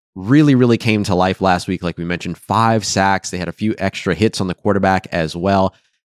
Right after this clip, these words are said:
David Onyemata comes back and he adds this versatile piece for you as well as this interior pass rusher. And I know I stress interior pass rush a ton, but it's because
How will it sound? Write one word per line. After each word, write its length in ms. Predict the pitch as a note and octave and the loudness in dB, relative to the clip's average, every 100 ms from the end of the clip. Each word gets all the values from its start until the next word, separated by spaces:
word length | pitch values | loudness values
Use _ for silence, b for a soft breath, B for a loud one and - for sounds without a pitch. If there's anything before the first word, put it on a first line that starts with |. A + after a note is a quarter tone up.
| - | -8
David 280 | A2 D3 F3+ | 0 2 2
Onyemata 460 | F#3 C#3+ C3 C#3+ B2 | 0 0 2 0 -2
comes 260 | - A#2+ F#2 | -4 -4 -4
back 480 | G2+ G#2+ G#2 - | -2 0 -2 -4
and 80 | G2+ | -6
he 200 | F#2 - F2+ | -4 -4 -2
adds 380 | G#2+ A#2+ A2+ | 0 2 0
this 180 | A2 G2 | -2 -4
versatile 560 | E2+ G#2 A#2 A#2+ A2 G2+ | -2 -2 -2 0 0 0
piece 360 | - A2+ A#2 | -2 -2 -2
for 220 | - G#2 G#2+ | -4 -2 0
you 140 | G2+ | 0
as 120 | F#2 | 0
well 100 | A#2 | 0
as 100 | C#3 | 0
this 140 | B2 A2 | -2 -4
interior 440 | G2 G2+ F2+ F2 | -6 -2 -2 -2
pass 360 | - - - - | -2 -4 -4 -6
rusher. 300 | F2+ E2+ - _ _ _ - | -6 -6 -8 _ _ _ -2
And 120 | C3+ | 0
I 60 | |
know 160 | C#3 G3+ | 2 0
I 80 | D3+ | 0
stress 380 | - D3+ D#3+ B2 | -2 -2 -2 -4
interior 400 | G#2 B2 A2+ G2 | -2 2 2 2
pass 340 | A#2 D3 - | 0 -4 -6
rush 160 | G#2+ - | -10 -10
a 60 | |
ton, 340 | - E3+ F#3+ G#2+ | -8 -4 -4 -2
but 100 | A#2+ | -4
it's 140 | - | -2
because 380 | B2+ D3+ C#3+ | -2 0 0